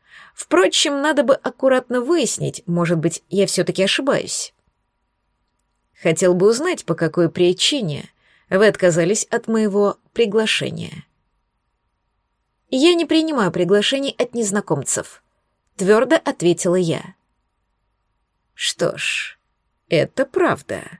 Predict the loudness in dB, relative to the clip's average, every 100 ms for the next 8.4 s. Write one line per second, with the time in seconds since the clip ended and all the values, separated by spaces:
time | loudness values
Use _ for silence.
0 | _ _ _ _ _ _ -2 2 4 4
1 | 4 2 2 2 0 0 2 4 4 4
2 | 4 0 0 2 2 2 2 2 0 -2
3 | 0 -2 0 0 2 2 2 0 0 0
4 | 2 2 2 0 -2 -2 0 0 0 -2
5 | -8 -16 _ _ _ _ _ 0 2 2
6 | 0 -2 -2 -2 -2 -4 _ _ _ _
7 | 2 4 6 4 2 0 -2 0 0 0
8 | 0 -2 -4